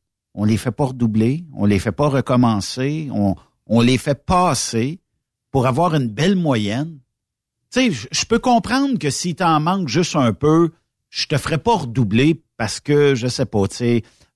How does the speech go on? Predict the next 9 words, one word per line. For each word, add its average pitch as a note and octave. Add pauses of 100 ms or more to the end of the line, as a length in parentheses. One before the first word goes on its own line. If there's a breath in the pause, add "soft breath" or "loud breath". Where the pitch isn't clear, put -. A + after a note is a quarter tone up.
peut-être G3
au E3
niveau D3
de D3
la B2
grammaire A#2+
en A2
français, A#2+ (380)
euh, E2+